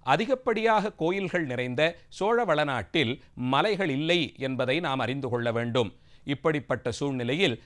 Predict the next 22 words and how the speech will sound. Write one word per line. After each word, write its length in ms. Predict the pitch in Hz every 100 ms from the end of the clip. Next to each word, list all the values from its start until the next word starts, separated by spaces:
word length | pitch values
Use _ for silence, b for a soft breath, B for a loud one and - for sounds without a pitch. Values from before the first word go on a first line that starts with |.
| -
அருகிலே 500 | 139 190 220 214 156
இருக்கக்கூடிய 760 | 156 220 254 - 220 196 175
மலைகளை 680 | 135 127 175 170 147 151 -
குடைந்து 580 | 127 120 131 170 131 b b
அங்கிருந்து 760 | - 156 190 202 202 190 190 -
கருங்கற்பாறைகளை 1120 | 165 202 233 214 - 135 147 135 120 151 95 b b
கோயில் 360 | 185 214 214 185
கட்டப்படும் 640 | 143 - 220 - 185 160
இடத்திற்கு 560 | 135 165 180 147 151 -
கொண்டு 280 | 131 143
வந்து 420 | 120 107 123 175 b b
அதை 340 | - 135 131 104
வெட்டி 580 | 117 143 - 196 120 b -
பகுதிகளாக்கி 960 | 156 214 247 214 175 120 - 147 143 -
அதை 320 | 120 156 -
கொண்டு 280 | 208 226 262
கோயில் 300 | 190 185 175
எடுப்பித்தார்கள் 840 | 147 - 151 - 131 120 120 151 101 -
என்பதை 500 | 135 131 123 147 196
இங்கே 360 | 151 143 139 123
நாம் 220 | 120 156
பார்க்கலாம். 680 | 120 123 123 127 135 95